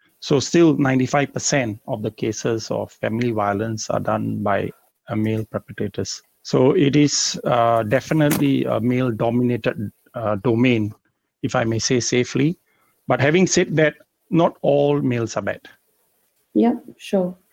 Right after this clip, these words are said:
Speaker 2: <laughs> I do understand. And, uh, it's fair enough for you to say that all males are not bad. And yes, I do agree, uh, that it's not everyone when we talk about, but it's, uh,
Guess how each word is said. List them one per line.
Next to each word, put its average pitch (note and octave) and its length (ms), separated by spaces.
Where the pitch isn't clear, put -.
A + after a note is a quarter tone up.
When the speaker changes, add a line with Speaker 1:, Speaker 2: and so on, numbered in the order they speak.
Speaker 2:
<laughs> - 400
I G3 100
do G3 160
understand. F#3+ 540
And, F3+ 200
uh, F3 320
it's F#3+ 220
fair G#3 460
enough G#3 220
for G#3 100
you F#3 160
to G3 100
say F#3 200
that F3 200
all F3 200
males E3+ 340
are E3+ 80
not F3 280
bad. G#3 300
And G#3+ 200
yes, G3+ 260
I F3+ 140
do F3+ 180
agree, E3+ 540
uh, E3+ 280
that F3+ 160
it's F3+ 200
not F3+ 280
everyone F3 420
when E3+ 140
we F3 80
talk F3 260
about, E3 400
but E3 140
it's, - 320
uh, D#3+ 160